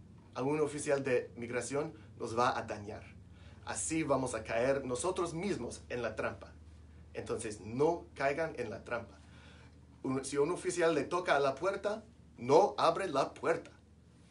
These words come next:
Si un oficial le para en la calle y di-, y, y dice, "¿Usted conoce a fulano Pérez? Él vivía ahí. ¿Quiénes son la gente que vive en este apartamento?".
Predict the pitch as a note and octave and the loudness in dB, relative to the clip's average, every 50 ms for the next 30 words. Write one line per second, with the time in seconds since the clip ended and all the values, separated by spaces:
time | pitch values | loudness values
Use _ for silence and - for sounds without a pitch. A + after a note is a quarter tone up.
0 | - - - - - - - - D#3 D3+ D#3 D3 C#3+ C#3+ C#3 - D3+ D3 - C#3+ | -20 -20 -20 -18 -10 -8 -4 -2 0 0 0 2 0 0 -2 -4 -6 -4 2 4
1 | C#3 D3 D#3+ D#3+ D#3+ - - - - - - - - - - - - - - - | 6 6 4 4 0 -8 -16 -20 -20 -20 -20 -20 -20 -20 -20 -20 -20 -20 -20 -12
2 | - A#2 B2 A#2+ - D#3+ D#3 D#3+ D#3 D3 C#3+ C3 B2+ D3 D3 D#3 D#3+ D3+ C#3 C3+ | -6 -4 -2 2 4 6 8 8 8 8 6 4 4 6 4 4 4 4 0 0
3 | A#2+ C3+ C3 B2+ - C3 A#2+ A2+ A2+ G#2+ A2+ C3 B2 B2+ C3 B2+ - B2 A#2+ - | -2 -2 -2 -2 -2 -4 -2 -2 -4 -4 -4 -4 -2 -2 -2 0 0 -2 -2 -4
4 | - - - - - - - - - - - - - - - - - - G#3+ G#3 | -6 -16 -20 -20 -20 -20 -20 -20 -20 -20 -20 -20 -20 -16 -10 -2 4 4 4 6
5 | - G#3 G#3 G#3 G#3 G#3 G#3 G3+ G3 F#3 F#3 F#3 F#3 F#3+ F#3+ G3+ G#3 G3+ G3+ G3+ | 6 4 4 4 4 4 6 6 8 8 6 6 4 2 2 2 4 4 2 2
6 | G#3+ G#3+ G#3+ A3+ A3+ A3+ - - - - - - - - - - - - - F3+ | 4 4 6 6 6 4 2 -8 -12 -16 -20 -20 -20 -20 -20 -16 -6 0 0 0
7 | F3+ E3 G#3 G3 F#3 G#3 G3 F#3+ F#3 F3+ F3 G3+ A3 A#3 A#3 A#3 - - - - | 2 2 0 0 4 6 8 8 8 6 4 2 2 0 -2 -4 -8 -12 -18 -20
8 | - - - - G#3+ G#3 G#3 G3+ G#3 G3+ F#3+ F3 D#3+ D3+ E3 - D3+ C3+ C#3+ D3 | -20 -6 0 4 4 4 4 4 2 4 4 4 4 4 2 -2 -2 -2 -2 -2
9 | C3+ C#3+ C#3 C3+ B2 B2 A#2+ - A#2+ A#2 A2+ A#2+ A#2 A2+ - A2 A2+ A2 G#2+ - | -2 0 0 0 0 0 0 0 0 -2 -2 -2 -4 -6 -6 -6 -6 -6 -8 -10
10 | A2+ - | -14 -16